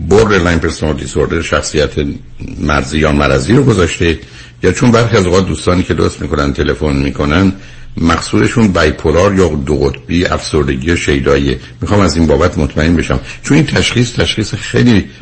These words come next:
مهمیه و تیپ بوردرلاین یکی از بدترین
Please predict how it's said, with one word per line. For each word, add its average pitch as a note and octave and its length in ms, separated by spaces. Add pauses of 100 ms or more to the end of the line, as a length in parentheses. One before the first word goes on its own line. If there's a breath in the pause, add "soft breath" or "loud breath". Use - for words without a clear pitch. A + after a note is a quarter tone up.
مهمیه E2+ 500
و D2 100
تیپ C#2 440 (560 loud breath)
بوردرلاین D#2 680
یکی G#2 260
از D#2+ 200 (320)
بدترین F#2+ 720